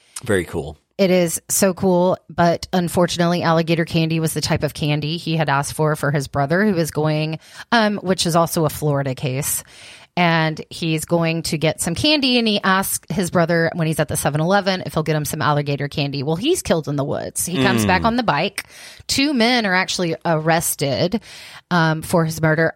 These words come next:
Speaker 2: I don't even wanna talk about what they, what they did to him, but, um, you can go listen to Alligator Candy. But that, two people were involved in that case,
Speaker 1: Mm.
Speaker 2: and one was,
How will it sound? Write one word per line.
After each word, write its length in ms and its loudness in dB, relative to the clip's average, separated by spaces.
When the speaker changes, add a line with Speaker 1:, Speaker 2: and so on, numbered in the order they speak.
Speaker 2:
I 100 4
don't 120 2
even 240 -2
wanna 240 0
talk 240 -4
about 220 0
what 100 -4
they, 300 -2
what 160 -6
they 100 0
did 240 -2
to 100 -2
him, 360 0
but, 420 0
um, 380 0
you 100 2
can 160 0
go 80 4
listen 340 0
to 120 -2
Alligator 440 0
Candy. 360 -2
But 200 0
that, 220 0
two 160 0
people 300 2
were 200 2
involved 380 2
in 80 0
that 180 -2
case, 540 -6
Speaker 1:
Mm. 100 -6
Speaker 2:
and 500 2
one 420 0
was, 640 0